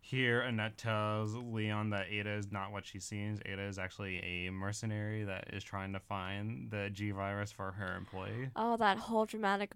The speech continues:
Speaker 2: bit where, like, they're hanging off the edge of that bridge and
Speaker 1: Yeah.
Speaker 2: then Ada drops. Oh my
Speaker 1: Yeah.
Speaker 2: God.
Speaker 1: I, I'm getting there, but, um, Annette's basically just like, "Don't trust this woman. She's, she's not who she thinks she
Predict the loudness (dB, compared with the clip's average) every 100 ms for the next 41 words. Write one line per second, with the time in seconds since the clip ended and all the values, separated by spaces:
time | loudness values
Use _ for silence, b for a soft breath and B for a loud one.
0 | 0 6 6 4 2 2 0 -2 0 -2
1 | 0 0 0 0 -2 -2 0 0 0 -2
2 | -2 -2 -2 2 4 6 4 2 0 -2
3 | 2 4 4 4 2 0 2 4 4 2
4 | -4 -8 -4 -2 -2 -2 -2 -2 -2 -2
5 | 0 2 4 4 4 4 4 4 4 2
6 | B B B 4 6 8 10 8 6 2
7 | -2 -8 b b b -8 2 6 6 6
8 | 2 2 0 0 0 0 0 2 0 0
9 | -4 -2 -2 0 0 2 0 0 0 0
10 | 0 -2 -4 -2 2 4 2 0 -2 0
11 | 0 0